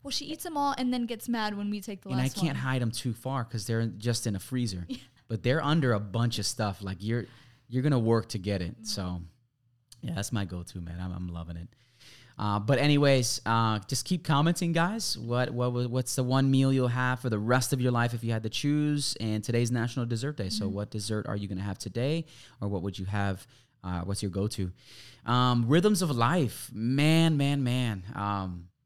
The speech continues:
Speaker 2: Pastor Chad has just been on fire these past two weeks. He talked about rhythms of the Sabbath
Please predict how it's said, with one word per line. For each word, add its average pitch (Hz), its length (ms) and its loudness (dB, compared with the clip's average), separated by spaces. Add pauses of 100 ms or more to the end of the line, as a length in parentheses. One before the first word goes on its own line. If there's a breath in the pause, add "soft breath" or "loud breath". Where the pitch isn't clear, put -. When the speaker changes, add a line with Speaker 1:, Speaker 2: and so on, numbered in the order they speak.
Speaker 2:
Pastor 110 220 -8
Chad 107 280 -4
has 95 100 -6
just 92 180 -8
been 90 240 -8 (400)
on 92 120 -6
fire 101 440 -2
these 90 140 -6
past 92 320 -4
two 95 120 -6
weeks. 90 420 -4 (360 loud breath)
He 110 100 -6
talked 117 280 -2
about 107 300 0
rhythms 104 520 0
of 98 360 -4
the 92 140 -6
Sabbath 107 720 -4